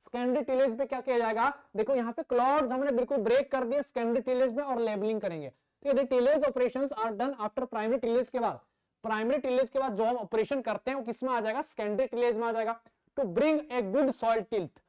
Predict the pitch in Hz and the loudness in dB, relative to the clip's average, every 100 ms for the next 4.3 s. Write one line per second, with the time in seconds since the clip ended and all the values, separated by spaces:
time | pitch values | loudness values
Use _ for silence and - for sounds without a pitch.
0 | _ _ 185 202 277 302 226 240 262 269 | _ _ -2 0 2 0 0 2 2 0
1 | 254 262 - 269 277 269 233 - 254 214 | 0 -2 0 0 0 -2 -4 -2 -2 0
2 | 196 151 - _ _ _ - 269 - 247 | -2 -4 -8 _ _ _ -6 -4 0 2
3 | 254 - 262 247 269 262 262 247 208 240 | 2 0 0 0 0 -2 -2 -2 -2 -2
4 | 220 214 285 | -2 -4 -6